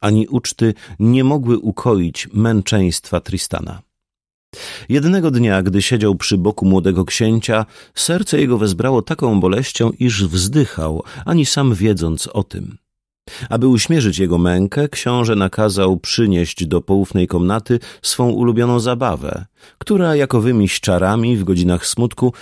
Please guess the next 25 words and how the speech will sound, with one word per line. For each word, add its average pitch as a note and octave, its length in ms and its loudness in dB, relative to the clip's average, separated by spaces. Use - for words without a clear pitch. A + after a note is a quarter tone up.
zachwycała A2+ 720 -2
jego D#2 300 -4
oczy - 300 -2
i A2 100 -4
serce. - 500 -4
Na C#3+ 160 0
stole, G3 340 2
przykrytym B2+ 580 2
bogatą G2+ 500 2
i G#2 180 0
szlachetną G2 540 0
purpurą, A2 760 0
umieszczono C3+ 640 2
pieska - 540 -2
Milusia, B2 640 0
był C3+ 160 2
to D#3+ 100 -2
pies G#2+ 200 2
zaczarowany. G2 840 -2
Miał D#3 240 0
go C3+ 120 2
książę A#2 540 0
z D#2 100 -2
Wyspy G2+ 320 0
Awalońskiej. F#2 880 -2